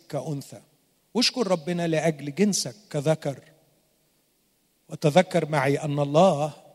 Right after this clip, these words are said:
ليس ضد الجنس، وليس مطلوب منك أن تكره الجنس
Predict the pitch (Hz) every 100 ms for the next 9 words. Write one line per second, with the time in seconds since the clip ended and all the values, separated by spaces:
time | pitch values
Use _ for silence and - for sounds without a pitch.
0 | _ _ _ 160 226 - 208 180 156 147
1 | 131 131 117 - - - _ _ _ _
2 | _ - 160 202 196 196 - 190 170 180
3 | 175 185 160 - 240 240 190 196 151 143
4 | 135 - - -